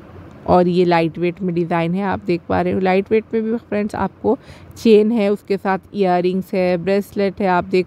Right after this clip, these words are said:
पाओगे यहाँ पर finger ring है। ये complete set आपको जो है ट्वेंटी थ्री point five grams में हो जाएगा। और ये बिल्कुल लाइट वेट सी chain है, देखिए आप।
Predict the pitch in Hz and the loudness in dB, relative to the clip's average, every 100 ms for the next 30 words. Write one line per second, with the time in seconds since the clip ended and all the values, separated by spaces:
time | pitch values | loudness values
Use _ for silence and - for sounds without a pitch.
0 | - 185 185 190 185 - - 214 214 220 | 0 -2 0 -2 -2 -6 -6 -2 0 2
1 | 202 190 196 208 - - - 226 269 214 | 0 0 0 -4 -10 -12 -2 0 2 2
2 | 202 226 247 277 - 220 220 214 202 196 | 0 -2 0 0 0 0 2 0 0 -4
3 | 185 202 190 208 196 185 185 175 185 220 | -2 -2 -2 -2 -2 -2 -2 -2 -4 -2
4 | 185 185 170 156 160 - 175 170 165 170 | -2 0 0 0 -2 -4 0 0 0 0
5 | 165 185 233 381 - - - - 226 226 | 0 0 0 -2 -16 -20 -20 -4 2 4
6 | 233 226 240 320 339 - 285 254 180 160 | 4 0 0 2 2 0 0 2 2 0
7 | 170 175 175 - 185 185 175 190 196 185 | -2 -4 -4 -6 -6 -4 -2 0 0 -2
8 | 185 220 190 262 | -2 -2 0 -2